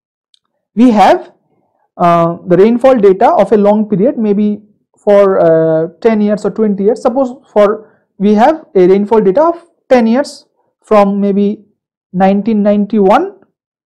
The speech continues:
to two thousand. Okay, so nineteen ninety-two,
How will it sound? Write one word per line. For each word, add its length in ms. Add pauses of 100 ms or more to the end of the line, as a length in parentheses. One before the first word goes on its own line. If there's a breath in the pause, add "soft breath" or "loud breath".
(160)
to 220
two 100
thousand. 340
Okay, 160 (840)
so 480
nineteen 480
ninety-two, 1500